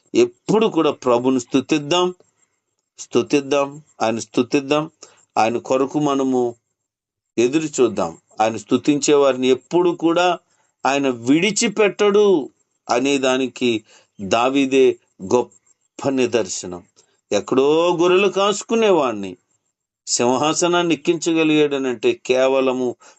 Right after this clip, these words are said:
దావీదు దేవుణ్ణి స్తుతించిన కారణం. కనుక నిన్ను, నువ్వు ఎక్కడుండే వ్యక్తివి, అసలు నీ బతుకు ఎలాంటిది, ఎప్పుడు ఒకప్పుడు నువ్వు ఎలాగున్నావు, ఈ రోజుకి ఎలాగున్నావు, ఇక రాబోయే కాలానికి ఇంక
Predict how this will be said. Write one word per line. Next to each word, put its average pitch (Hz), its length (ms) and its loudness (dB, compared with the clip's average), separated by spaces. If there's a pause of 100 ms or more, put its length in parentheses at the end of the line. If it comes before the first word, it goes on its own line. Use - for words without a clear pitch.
(120)
దావీదు 123 640 0
దేవుణ్ణి 131 580 2
స్తుతించిన 151 1040 -2 (560)
కారణం. 104 720 -2 (240)
కనుక 120 280 0 (500)
నిన్ను, 151 580 2
నువ్వు 123 240 2
ఎక్కడుండే 156 460 -2
వ్యక్తివి, 180 560 0
అసలు 131 300 -2
నీ 160 100 0
బతుకు 120 360 2
ఎలాంటిది, 180 420 0
ఎప్పుడు 165 420 -2 (480)
ఒకప్పుడు 117 420 -2
నువ్వు 156 160 2
ఎలాగున్నావు, 185 680 2 (540)
ఈ 131 100 4
రోజుకి 156 420 2 (340)
ఎలాగున్నావు, 117 600 0 (120)
ఇక 113 140 -2
రాబోయే 135 460 2
కాలానికి 147 560 0 (380)
ఇంక 127 160 0